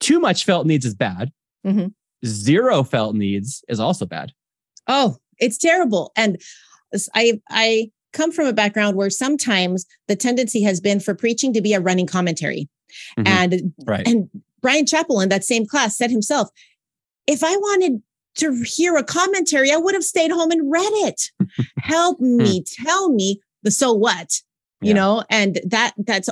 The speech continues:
Speaker 2: always ringing in my mind. So what? <laughs> Uh, because the women I minister need to hear it. The women I'm training to teach other women need to hear it.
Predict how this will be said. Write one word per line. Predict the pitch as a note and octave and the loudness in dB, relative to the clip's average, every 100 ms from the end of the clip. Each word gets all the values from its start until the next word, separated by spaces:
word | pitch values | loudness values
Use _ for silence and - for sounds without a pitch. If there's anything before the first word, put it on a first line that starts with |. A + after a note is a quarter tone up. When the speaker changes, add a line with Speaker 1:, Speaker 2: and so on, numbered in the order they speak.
| - | 0
Speaker 2:
always | B3 B3 A3 | 2 2 2
ringing | A3 A3 G#3 | 0 0 2
in | F#3+ | 2
my | F3+ | 2
mind. | F3 F3+ D#3+ | 2 0 0
So | - - A3+ A#3 | -4 -4 0 0
what? | A3+ E3 D#3+ F3+ - - - | 0 -2 -2 -2 -2 -4 0
<laughs> | A3 - E4+ - E4 C4 | 0 -2 -10 -8 -8 -6
Uh, | G3+ F#3 | -2 0
because | F#3+ F#3 F#3+ E3 - _ - | -2 -2 -2 -4 -12 _ -8
the | G3 | -2
women | F#3 B3+ C#4 | 0 2 2
I | C4+ | 2
minister | C4 C4 - C4 | 0 0 -2 -2
need | B3 A#3+ | -2 -2
to | |
hear | A#3 B3+ | -2 -2
it. | B3 | 0
The | A3 | 0
women | G#3 B3+ C4 | 2 2 0
I'm | G#3+ | -2
training | F3+ B3+ C#4+ D#4+ F#3 F3 | -2 -2 0 0 0 -2
to | G3 | -4
teach | F#3 G3 | -4 -2
other | G3 F#3 | 0 0
women | F3+ F3+ F3+ | 0 0 0
need | F3+ F3 | 0 0
to | |
hear | F3+ F3+ | -2 0
it. | E3+ E3+ | 0 -2